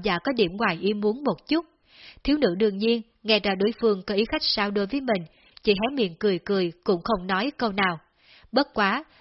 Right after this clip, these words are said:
lão già cũng không phải là người tầm thường, liền khôi phục ánh mắt như cũ, cười nói với Hàng Lập: "Tại hạ đợi một vài đạo hữu, từ lúc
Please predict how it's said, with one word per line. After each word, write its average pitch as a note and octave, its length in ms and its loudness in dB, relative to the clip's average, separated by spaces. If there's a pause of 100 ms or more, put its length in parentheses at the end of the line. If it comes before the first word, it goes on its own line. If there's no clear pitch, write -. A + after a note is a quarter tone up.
lão G#3 200 4
già F#3+ 140 0 (120)
cũng G3 120 2
không C4+ 160 -2 (100)
phải F3 160 0
là A3 220 -2
người F3+ 180 -2
tầm F3 280 -2
thường, F#3+ 260 -2 (320)
liền G3+ 220 4
khôi A#3+ 160 -2
phục G3+ 220 -2
ánh F#3+ 240 -6
mắt D#4 180 -2
như G#3+ 160 2
cũ, F3 360 -4 (140)
cười G3+ 200 0
nói F3+ 220 -2
với C#4 200 -4
Hàng F3 180 -4
Lập: F3 140 -2 (840)
"Tại G#3 160 2
hạ F3+ 380 2
đợi F#3+ 220 2
một F#3 200 0
vài F#3+ 160 0
đạo F3+ 180 -2
hữu, F3+ 300 -4 (340)
từ A3+ 120 4
lúc C#4+ 160 0